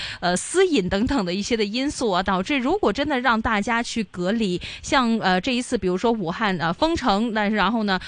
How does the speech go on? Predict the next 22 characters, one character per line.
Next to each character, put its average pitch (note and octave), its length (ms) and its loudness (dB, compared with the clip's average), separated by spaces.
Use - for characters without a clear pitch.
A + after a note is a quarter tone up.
呃， F#3 180 2
又 B3 160 2
可 C4 100 -2
以 A#3+ 120 -2
要， B3 160 2
要 A3+ 260 0
需 - 160 -4
要 A3+ 240 2
这 G#3 140 -4
个 G3+ 100 -2
自 - 100 -8
我 A3 160 0
家 B3 220 -2
居 C4+ 140 0
隔 F3 240 -2
离 A#3 180 0
这 A#3+ 100 0
件 G3+ 120 2
事 G3 180 0
情 F#3 180 -2
的 E3+ 80 -2
话， F#3 220 0